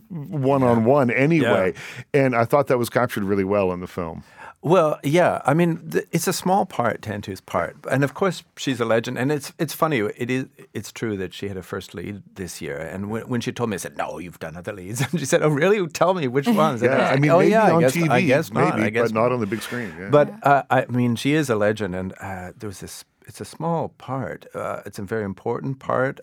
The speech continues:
Speaker 2: uh, of this character that Will meets. Um, and it was hard to cast. Uh, f-, part of the reason is that she speaks Cree,
Speaker 1: Mm.
Speaker 2: uh, and, uh, of course, that limits the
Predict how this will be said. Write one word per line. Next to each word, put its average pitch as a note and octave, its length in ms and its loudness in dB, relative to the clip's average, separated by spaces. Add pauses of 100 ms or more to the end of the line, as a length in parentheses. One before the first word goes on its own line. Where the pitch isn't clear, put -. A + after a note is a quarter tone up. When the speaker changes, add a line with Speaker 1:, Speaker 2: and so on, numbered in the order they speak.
Speaker 2:
uh, G2 280 -6 (160)
of F#2+ 60 -10
this F#2+ 180 -12
character A2 760 -6
that F#2+ 220 -10 (280)
Will G2 220 -8
meets. F#2+ 640 -12
Um, F2+ 600 -10 (520)
and C3 160 -2
it C3+ 60 2
was C#3 140 -4
hard G3 260 -2
to D3+ 60 -6
cast. - 580 -8 (420)
Uh, A2 260 0
f-, - 180 -18 (600)
part D3+ 180 2
of D#3 60 0
the C#3+ 60 2
reason A#2+ 260 0
is G#2 260 -4
that G#2 180 -4
she A2+ 140 -10
speaks - 300 -10
Cree, A#2+ 500 -6 (180)
Speaker 1:
Mm. E2+ 160 -12
Speaker 2:
uh, G#2+ 440 2
and, A2 520 2
uh, G#2 340 0 (120)
of F2 160 -20
course, A2 220 -4
that G#2 120 -2
limits G2+ 440 -6
the G2+ 160 -4